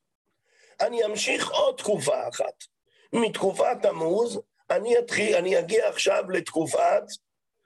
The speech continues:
לתקופת הסתיו, לתשרי. אז אני מוסיף עוד שלוש עשרה שבועות, עדיין אני בתוך יום רביעי, אבל יש לי שבע וחצי שעות ועוד שבע וחצי שעות.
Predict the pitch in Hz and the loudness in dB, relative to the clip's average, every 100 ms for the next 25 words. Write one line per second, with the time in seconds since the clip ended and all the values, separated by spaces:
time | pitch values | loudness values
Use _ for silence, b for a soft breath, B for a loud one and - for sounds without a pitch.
0 | _ _ 165 190 - 180 170 214 - - | _ _ -2 -2 -2 -2 2 0 2 0
1 | - 226 190 131 - _ _ _ _ - | 2 0 0 -6 -18 _ _ _ _ -2
2 | - 202 - - - 330 - _ _ b | 0 0 2 2 2 -2 -12 _ _ b
3 | b b - 185 214 214 208 247 - - | b b 0 2 4 4 4 0 0 2
4 | 226 208 185 185 - 170 170 165 160 151 | 2 4 2 2 4 2 4 2 4 4
5 | 165 - _ B B B 190 180 240 247 | 2 -2 _ B B B -2 0 0 0
6 | 226 196 202 185 202 240 214 170 - 127 | 2 0 0 0 2 2 4 2 0 -8
7 | - _ _ b b - 180 220 220 202 | -10 _ _ b b -2 0 2 4 4
8 | 175 165 - 127 123 143 - _ B B | 4 0 -2 2 4 2 -4 _ B B
9 | 180 185 226 208 214 208 220 202 202 196 | 0 2 2 2 -2 0 0 0 -2 -2
10 | 190 - - 190 196 - - 233 202 - | 0 2 0 0 2 2 2 0 0 0
11 | 143 135 135 - - - _ | -2 0 0 0 -2 -6 _